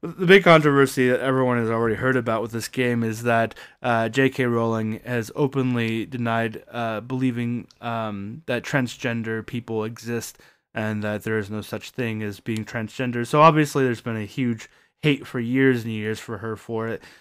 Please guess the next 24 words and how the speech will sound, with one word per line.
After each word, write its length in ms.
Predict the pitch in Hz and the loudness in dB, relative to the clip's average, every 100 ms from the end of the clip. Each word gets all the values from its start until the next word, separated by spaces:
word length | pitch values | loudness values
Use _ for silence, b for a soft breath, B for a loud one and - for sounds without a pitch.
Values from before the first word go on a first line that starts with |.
| b b | b b
And 180 | 127 127 | 0 4
then 400 | 127 123 123 123 | 4 4 2 0
everyone's 540 | 135 131 127 127 120 | 0 2 2 2 0
been 320 | 123 120 117 - _ | 0 -2 -2 -6 _
encouraging 680 | 147 127 - 165 165 151 143 | -6 -4 2 6 6 4 2
everyone 520 | 139 139 131 127 123 - | 2 2 2 2 -2 -4
else 300 | 131 135 - - | -2 -2 -2 -8
to 340 | - 123 113 | -4 -2 -2
boycott 600 | 113 135 139 - 135 - | 0 2 2 0 -4 -4
the 80 | 117 | -8
game. 500 | - 160 160 156 156 B B B B | 0 4 4 4 -2 B B B B
And 480 | 143 135 131 127 131 | 0 4 4 4 2
obviously 920 | 135 131 131 120 - 127 123 120 113 - | 2 4 4 2 0 0 2 0 -2 -10
<laughs> 140 | - 131 | -18 0
there's 280 | 131 156 170 | 6 6 6
not 240 | 151 123 | 4 4
been 140 | 127 | 0
a 80 | 123 | 0
lot 220 | 120 123 | 0 0
of 160 | 117 107 | 0 -2
that, 340 | 117 120 - - | -2 -2 -4 -10
uh, 180 | 123 117 | -6 -6
successfully 560 | - 135 135 120 135 | -8 -6 -4 -4 -4
connecting. 640 | 123 127 123 143 135 123 | -4 -4 -4 -2 -2 -2